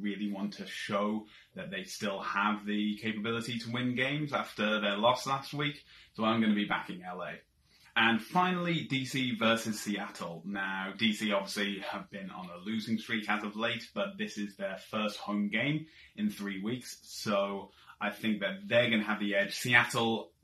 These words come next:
while they did win their most recent game, I think D C are a much stronger team, much more put together team. And until we see all these big new names coming in for Seattle,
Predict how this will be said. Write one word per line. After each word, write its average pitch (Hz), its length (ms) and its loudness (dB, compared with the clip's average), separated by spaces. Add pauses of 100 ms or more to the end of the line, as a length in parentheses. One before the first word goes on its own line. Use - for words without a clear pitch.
(100)
while 131 240 6
they 143 160 4
did 120 360 2
win 117 260 4
their 113 120 8
most 104 220 6
recent 101 480 -2
game, 127 440 2
I 90 100 -6
think 101 460 -8 (360)
D 101 160 -2
C 95 240 -6
are 92 180 -4
a 90 40 -4
much - 600 -8
stronger 123 520 0
team, 131 320 2
much - 300 -2
more 98 400 2
put - 240 -10
together 117 300 2
team. 127 320 -2 (380)
And 117 200 0
until 139 340 2
we 131 80 0
see 123 300 0
all 110 120 0
these 107 240 0
big 104 220 -2
new 104 260 4
names 98 500 -6 (120)
coming 104 400 2
in 113 240 4
for 101 140 -8
Seattle, 90 560 -6